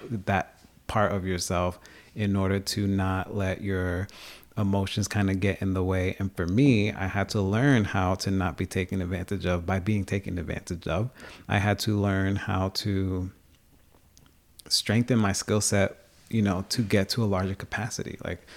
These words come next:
there's a lot of kids in this, for this area, there's a lot of kids at the Plattsburgh City School District, and there's a level of diversity there that is much different, in my opinion, um, than some of the other schools.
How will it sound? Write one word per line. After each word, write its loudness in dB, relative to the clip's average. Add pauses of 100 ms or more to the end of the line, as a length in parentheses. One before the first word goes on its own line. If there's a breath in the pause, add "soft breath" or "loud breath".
(380 loud breath)
there's 0
a 4
lot 2
of 0
kids -2
in -4
this, -6 (140)
for 2
this 4
area, 6
there's 4
a 4
lot 2
of 0
kids -2
at -4
the -8
Plattsburgh -6
City -6
School -6
District, -6
and -2
there's -2
a 0
level 0
of -2
diversity 0
there 0
that -2 (380 loud breath)
is -10
much -2
different, -2 (180)
in -4
my 2
opinion, -2 (340 loud breath)
um, 0 (140)
than 0
some 0
of 0
the -2
other -2
schools. 0